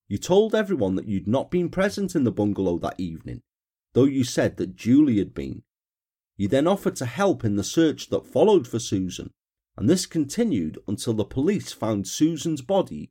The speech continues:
under the bed. However, your guilt was to become plain and obvious. Your semen was found inside of Susan. There is a one in a billion chance that the semen was from someone else.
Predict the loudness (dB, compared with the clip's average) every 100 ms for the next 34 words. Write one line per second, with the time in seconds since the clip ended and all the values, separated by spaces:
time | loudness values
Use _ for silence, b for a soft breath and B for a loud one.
0 | -6 -4 -4 -6 -6 -4 -6 -8 _ _
1 | _ _ _ _ _ _ -4 2 2 2
2 | -4 -6 _ _ _ 2 2 4 4 4
3 | 2 -4 -6 -4 -4 -4 0 -2 -2 -2
4 | 0 2 0 -4 -6 -2 -2 0 -4 -6
5 | -14 -16 _ _ _ _ 0 0 0 0
6 | 2 2 0 -2 -6 -6 -2 0 0 -4
7 | -6 -2 0 -2 -6 -4 -2 -2 -4 -10
8 | _ _ _ _ -6 -2 0 0 0 2
9 | 2 2 0 2 2 4 2 0 -4 -4
10 | -4 -10 -18 -12 -10 -4 0 0 0 -4
11 | -6 -8 -8 -4 -4 -2 -2 -4 -6 -14
12 | -18